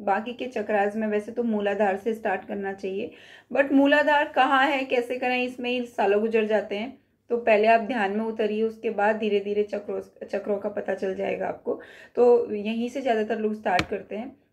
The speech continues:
तो ये हमारी थर्ड आई होती है, दोनों भौहों के मध्य में। अब यहाँ हमने फोकस करना है, तो कैसे करना है और breathe in out करना है, उस पे भी फोकस करना है। तो हमारी जो नोज का टिप है, नाक का जो अग्रिम हिस्सा है,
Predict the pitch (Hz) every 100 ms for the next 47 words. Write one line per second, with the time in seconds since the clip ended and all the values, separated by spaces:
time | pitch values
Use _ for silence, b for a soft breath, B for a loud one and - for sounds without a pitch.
0 | - 240 247 240 220 226 247 208 214 214
1 | 214 208 220 214 220 240 226 220 185 233
2 | 220 196 170 202 175 - B B B 269
3 | 277 302 285 277 294 285 277 277 269 269
4 | 247 254 254 254 - 226 269 269 240 247
5 | 262 - 240 220 220 262 269 269 254 240
6 | 226 - 226 220 240 233 - 220 233 233
7 | 214 233 - 214 208 240 - B B 269
8 | 269 247 254 262 294 247 226 240 240 269
9 | 269 254 - 190 196 202 208 214 233 254
10 | 240 220 254 302 311 - - 226 226 220